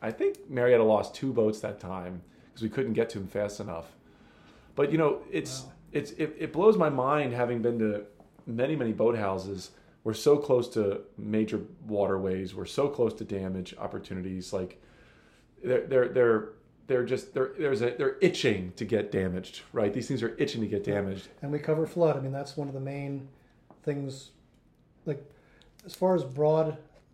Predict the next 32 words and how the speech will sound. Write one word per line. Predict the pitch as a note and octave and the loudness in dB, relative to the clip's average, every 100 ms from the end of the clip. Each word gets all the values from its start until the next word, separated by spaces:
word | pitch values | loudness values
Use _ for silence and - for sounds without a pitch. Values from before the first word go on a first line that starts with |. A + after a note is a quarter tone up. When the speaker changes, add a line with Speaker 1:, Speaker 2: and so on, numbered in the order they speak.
| _ | _
Speaker 2:
policies | - D3+ D3+ D3+ D#3 D3+ | -2 0 2 0 -4 0
go, | D#3 D3+ D3+ D3+ - _ _ _ _ _ | 2 2 0 -4 -20 _ _ _ _ _
the | D#3 - | -14 -12
equipment | D3+ - F3+ D#3+ | -6 -4 -2 -2
coverage | - D#3 D#3 | 0 0 0
form | - C#3+ | -2 -4
that | C#3+ | -4
we | C#3+ | -6
have | B2 C#3+ C3+ C3+ | -6 -6 -6 -8
to | C#3 | -10
cover | D3 C#3 | -8 -8
the, | C3+ C3+ - - _ _ _ | -8 -10 -12 -20 _ _ _
the | C3+ | -8
rowing | C#3 C#3 | -6 -6
shells | C3+ D3 C3+ | -6 -6 -6
we | C#3 | -6
insure | C3+ - C#3+ | -8 -6 -6
is | C3 | -6
probably | - E3 D#3+ | -6 -2 0
the | D3 | -2
broadest | B2+ C#3 C#3 G#3+ - - - - _ _ | -4 -6 -4 -6 -8 -14 -20 -20 _ _
coverage | - C#3+ C3+ | -6 -4 -6
form, | - C#3 C3 B2+ C3 - - - _ _ _ _ _ - - - - | -12 -10 -8 -8 -10 -18 -20 -20 _ _ _ _ _ -20 -20 -20 -6
period. | D3+ C3 C3 - - | -4 -4 -8 -18 -12
Like, | C3+ | -4
it | D3+ | -2
Speaker 1:
Yeah. | D3 | 2
Speaker 2:
covers | D3 C#3 C3 - - - - | 0 0 -6 -12 -20 -20 -20
flood, | - D3+ D3 C#3+ D3+ | -2 2 2 0 -4
it | - | -8
covers | C#3+ B2+ - | -8 -8 -4
earthquake | D3 C#3+ - C#3 C3 C3 | -4 -4 -6 -4 -4 -8